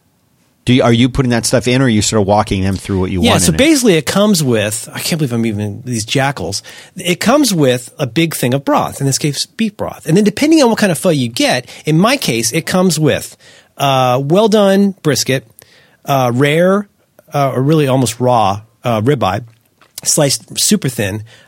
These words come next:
Speaker 2: uh, a couple half, three half meatballs, uh, and then s-, some tripe and some, um, it's the stuff I throw out, the real, like, the, the creepy, like, the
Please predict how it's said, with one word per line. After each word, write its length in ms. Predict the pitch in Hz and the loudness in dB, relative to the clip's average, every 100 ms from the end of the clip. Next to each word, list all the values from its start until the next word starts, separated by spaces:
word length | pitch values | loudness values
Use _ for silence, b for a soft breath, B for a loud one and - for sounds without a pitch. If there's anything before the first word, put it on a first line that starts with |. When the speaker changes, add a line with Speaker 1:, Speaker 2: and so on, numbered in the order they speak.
| b | b
Speaker 2:
uh, 760 | 139 131 127 123 120 120 120 127 | -2 2 2 2 2 0 0 -2
a 60 | 143 | -4
couple 240 | 185 190 | -2 0
half, 240 | 156 165 - | 0 0 -2
three 380 | 165 - 208 214 | -8 -2 0 2
half 220 | 180 175 | 0 0
meatballs, 560 | 131 110 85 107 - - b b b b | -2 -2 -6 -4 -6 -8 b b b b
uh, 320 | 139 139 131 127 | -2 0 0 -2
and 260 | 147 143 147 | -2 0 2
then 300 | 147 147 143 | 2 0 0
s-, 160 | 127 143 | -2 -4
some 160 | - 143 | -4 -2
tripe 420 | - 165 170 - - - | 0 0 0 -4 -14 -8
and 560 | 143 139 131 127 123 | -4 -2 0 0 0
some, 680 | 120 - 131 127 123 120 127 131 | 0 0 0 0 0 0 -2 -4
um, 540 | 123 117 110 104 101 107 - - _ _ _ - | -4 -2 -4 -6 -10 -14 -16 -16 _ _ _ -8
it's 160 | 135 - | -4 -2
the 40 | |
stuff 200 | - 156 | -2 -2
I 60 | 113 | -4
throw 260 | 107 98 | -4 -4
out, 180 | 87 - | -4 -4
the 80 | - | -2
real, 180 | 120 117 | 0 0
like, 220 | 110 104 | 0 -4
the, 180 | - 113 | -8 -10
the 180 | 110 110 | -8 -6
creepy, 320 | - 113 110 | -6 -6 -4
like, 220 | 98 92 _ - _ | -6 -8 _ -20 _
the 480 | 123 113 120 107 101 | -10 -4 -2 -2 -6